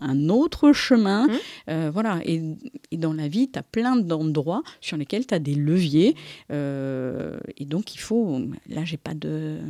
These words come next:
Speaker 1: si tu as un, un, un exemple à me
Speaker 2: Ouais.
Speaker 1: donner, je te donnerai, <laughs>
Speaker 2: Non, mais j'ai
Speaker 1: ce que je
Speaker 2: compris.
Speaker 1: pense, mais, mais il faut, il faut absolument y penser à ça.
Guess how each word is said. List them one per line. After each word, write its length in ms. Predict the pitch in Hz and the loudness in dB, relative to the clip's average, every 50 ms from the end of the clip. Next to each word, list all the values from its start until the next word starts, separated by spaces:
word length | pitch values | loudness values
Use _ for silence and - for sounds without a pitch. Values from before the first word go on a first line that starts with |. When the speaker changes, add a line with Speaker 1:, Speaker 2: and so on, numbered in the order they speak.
| 147 156 165 - | -10 -12 -14 -16
Speaker 1:
si 140 | - - - - | -18 -18 -18 -12
tu 120 | - - | -8 -4
as 60 | 170 165 | -2 0
un, 260 | 165 160 151 143 139 | 0 0 0 -2 -4
un, 300 | 139 147 143 139 139 135 _ - - - - - _ _ _ - - | -6 -6 -6 -6 -8 -10 _ -18 -20 -20 -20 -20 _ _ _ -8 -4
un 120 | 151 165 | -2 0
exemple 380 | 180 190 196 208 220 226 - 220 | 0 0 2 2 0 2 2 2
à 20 | |
me 140 | 190 190 180 | 2 2 2
Speaker 2:
Ouais. 140 | 180 220 226 | 4 4 6
Speaker 1:
donner, 200 | - 226 277 311 277 | 6 8 8 6 6
je 100 | - 196 | 4 0
te 140 | - - 156 | 0 -2 0
donnerai, 520 | - 170 175 185 196 190 196 196 160 170 | 2 4 4 4 4 2 2 4 4 4
<laughs> 380 | 180 - - 226 185 147 170 262 320 | 4 4 4 2 2 2 4 4 6
Speaker 2:
Non, 20 | 370 | 6
mais 80 | 392 349 | 6 4
j'ai 80 | 339 370 | 4 6
Speaker 1:
ce 40 | - | 8
que 100 | 208 190 | 8 8
je 60 | 190 | 10
Speaker 2:
compris. 120 | 208 381 381 | 10 8 8
Speaker 1:
pense, 220 | 330 330 339 - | 8 6 6 6
mais, 120 | 277 220 180 330 - - - - | 4 4 4 2 -4 -4 -4 0
mais 140 | 208 196 190 | 2 4 4
il 80 | 190 190 | 4 2
faut, 320 | - - 233 233 220 208 208 202 - _ - - | 2 4 6 6 6 6 4 2 -4 _ -10 -8
il 40 | 180 | -4
faut 120 | - 214 | -2 -2
absolument 440 | 190 - - 233 202 202 220 254 285 - | -2 0 2 2 2 4 4 4 4 4
y 80 | - 196 | 2 0
penser 400 | - - 247 254 - - 277 240 | 0 2 0 0 2 2 2 2
à 80 | 185 | 2
ça. 160 | - - 160 | 0 -4 -8